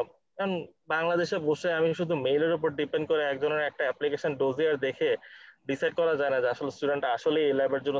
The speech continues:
suitable কিনা, কিংবা স্টুডেন্টও চিন্তা করতে পারে না যে এই ল্যাবটা তার জন্য suitable কিনা। So ওরা prefer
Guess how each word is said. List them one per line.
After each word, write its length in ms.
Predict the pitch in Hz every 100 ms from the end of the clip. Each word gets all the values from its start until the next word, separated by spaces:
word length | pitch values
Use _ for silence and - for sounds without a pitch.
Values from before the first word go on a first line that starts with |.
| -
suitable 300 | 143 147 143
কিনা, 140 | 151 151
কিংবা 220 | 139 139
স্টুডেন্টও 360 | - 160 180 185 190
চিন্তা 160 | 175 160
করতে 180 | 151 165
পারে 120 | 143 135
না 60 | 127
যে 40 | 135
এই 60 | 127
ল্যাবটা 300 | 127 131 - 156
তার 120 | 147 135
জন্য 120 | 139 -
suitable 300 | 131 120 113
কিনা। 160 | 98 101 _ - - _ _ -
So 80 | 135 175 170 _ 175
ওরা 180 | 175 185 180 - _ _ _ -
prefer 300 | 170 160 202